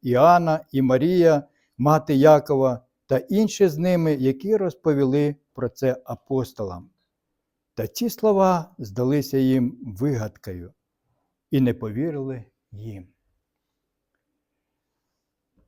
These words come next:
Ті события, да, те, що происходило тоді.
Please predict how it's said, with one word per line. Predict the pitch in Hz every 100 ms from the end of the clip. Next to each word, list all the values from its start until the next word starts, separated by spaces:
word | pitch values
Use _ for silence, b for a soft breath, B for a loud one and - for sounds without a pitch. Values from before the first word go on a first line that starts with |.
| _ _ _ _ _ _ _ _ _ _ _ _ _ _ _ _ _ _ _ _ _ _ _
Ті | - 156 143 123 B B B B B _ _ _ _ _ _
события, | - 127 110 139 135 113 104
да, | 123 135 - - _ _ _ _ _ _ _ _ _ _ _ _ _ _ _ _ _ _
те, | 156 151
що | - 139 117
происходило | - 135 131 - 139 127 127 120
тоді. | 120 - 117 104 98 85